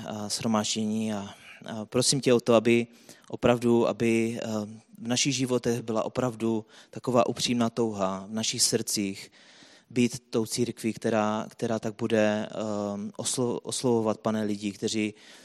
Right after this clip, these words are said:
kteří ještě nepatří k církvi, kteří ti ještě neodezdali své životy, a aby, abychom opravdu byli tím společenstvím, abychom to měli na paměti, aby si nám dal trpělivost,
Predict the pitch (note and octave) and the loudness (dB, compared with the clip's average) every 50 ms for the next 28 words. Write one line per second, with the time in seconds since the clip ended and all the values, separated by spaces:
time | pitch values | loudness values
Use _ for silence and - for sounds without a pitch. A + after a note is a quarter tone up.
0 | - - _ _ _ - A#2+ - B2+ B2 - - C#3+ B2 A#2 - B2 A#2 - - | -20 -20 _ _ _ 0 2 4 4 4 4 2 2 2 2 2 2 2 2 0
1 | A#2+ - - - A#2 A2 G#2 - G#2+ G2+ - A2+ - A#2 - - A#2+ - - B2+ | -2 -2 -4 -4 -4 -4 -4 -4 -4 -4 -4 -4 -4 -4 -2 -2 0 0 2 2
2 | A#2+ A#2+ B2 B2+ B2+ A#2+ A#2 B2 A#2 A2+ A2 - - A#2+ A2 G2+ A#2 A2+ G#2 A2 | 4 4 4 4 4 2 2 2 2 4 2 2 2 0 0 0 0 -2 -2 -2
3 | G#2 - - G#2+ G2+ G#2 G#2 - - G#2 G2+ G2+ G2+ G2+ G2+ - - - - - | -4 -2 -2 -2 0 0 -2 -4 -2 -2 0 0 0 0 -4 -8 -14 -20 -20 -20
4 | - - - - - _ - A#2 A2+ A2+ A#2 A#2 A2+ A#2 - - A#2 B2 A#2 - | -20 -20 -20 -20 -16 _ -6 -4 0 4 6 6 6 4 2 0 -2 -2 -2 -2
5 | A#2+ - B2 - B2+ B2 B2 B2 B2 A#2+ A2+ - - A#2+ - - - A#2 A2+ - | -2 -2 0 0 2 4 4 4 2 2 0 0 -2 -4 -2 0 2 2 2 2
6 | - A#2 G#2 - - A2+ G#2+ - G#2 A2+ B2+ - - C#3+ B2+ - D3 C#3 C3+ C3+ | 2 -2 -2 -2 -4 -4 -4 -2 -2 -2 -2 -2 -2 -4 -2 -2 -2 -2 0 2
7 | C3 B2+ B2+ B2 A#2+ - - A#2+ A#2 A#2 A2 G#2+ - A#2 G2+ A2+ B2+ B2+ - - | 2 2 4 4 2 2 0 0 0 0 0 -2 0 0 0 0 0 0 2 2
8 | C#3 C3+ C3 C3 C3+ C3+ - - C#3 C#3 - D3+ C#3 C#3+ C#3 A#2 A#2+ A2 A2 - | 4 6 8 8 8 8 8 6 4 6 8 8 8 8 8 6 4 4 4 4
9 | - - - | 0 -4 -8